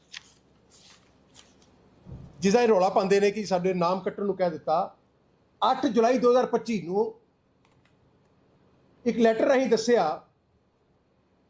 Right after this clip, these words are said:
ਕਿ ਕੰਪਰੀਹੈਂਸਿਵ ਐਕਸਰਸਾਈਜ਼ ਦੇ ਜਿਹੜਾ ਹੈਗਾ ਆਰ ਸੀ ਐਮ ਡਾਟਾ ਜਿਹੜਾ ਮੈਚਿੰਗ ਦੇ ਜੋ ਕੀਤੀ ਗਈ,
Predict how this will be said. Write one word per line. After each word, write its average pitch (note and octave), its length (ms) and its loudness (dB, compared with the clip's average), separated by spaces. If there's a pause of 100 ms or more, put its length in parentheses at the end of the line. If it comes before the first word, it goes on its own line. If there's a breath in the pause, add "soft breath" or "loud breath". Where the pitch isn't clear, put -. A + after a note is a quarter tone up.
ਕਿ B3+ 80 -2
ਕੰਪਰੀਹੈਂਸਿਵ C4 680 0
ਐਕਸਰਸਾਈਜ਼ C4 320 0
ਦੇ C4 200 0 (500)
ਜਿਹੜਾ G#3+ 180 0
ਹੈਗਾ A3+ 280 0
ਆਰ G#3 160 0
ਸੀ A3+ 160 -6
ਐਮ C4 120 -2
ਡਾਟਾ A3 340 -2
ਜਿਹੜਾ A3+ 300 -4
ਮੈਚਿੰਗ G3 380 -4
ਦੇ A#3 80 2
ਜੋ A3 100 -6
ਕੀਤੀ A3+ 360 -8
ਗਈ, F3+ 340 -2